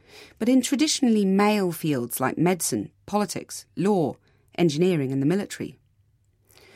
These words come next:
Were it not for women, those significant features of modern Britain, such as council housing, hospices and the humane laws relating to property ownership, child custody and divorce,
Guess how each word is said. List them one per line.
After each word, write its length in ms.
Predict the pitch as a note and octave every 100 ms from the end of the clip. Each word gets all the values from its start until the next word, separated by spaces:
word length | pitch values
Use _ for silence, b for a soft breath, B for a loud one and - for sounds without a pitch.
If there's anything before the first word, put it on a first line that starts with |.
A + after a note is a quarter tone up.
| b b b b b _ _ -
Were 160 | E4
it 80 | F4
not 180 | C4 -
for 180 | G3+ F#3
women, 380 | E3+ C#3+ B2+ B2
those 240 | G3 A3
significant 760 | - A#3 F3+ G3 A#3 C#4+ B3+ -
features 460 | - D3+ - C3
of 100 | C3+
modern 360 | D3 D3+ C#3+ C3+
Britain, 400 | C3+ G3 - C3
such 280 | - - C3+
as 100 | -
council 500 | - G3 E3 F3 D3+
housing, 460 | D#3 D3+ D3 D3
hospices 640 | C3 D#3 D#3+ - C#3 C3 C3
and 120 | C3
the 40 |
humane 560 | B2+ D3+ D#3 F3 D#3+ D3+
laws 380 | E3 D3+ C#3 -
relating 400 | D3 C#3 - A#2
to 80 | C#3+
property 420 | - B3 G#3+ G3
ownership, 360 | F3 - - b b
child 320 | - E3+ D3
custody 420 | F3 E3+ - C#3+
and 100 | C3+
divorce, 440 | C3 D#3+ G#3+ D3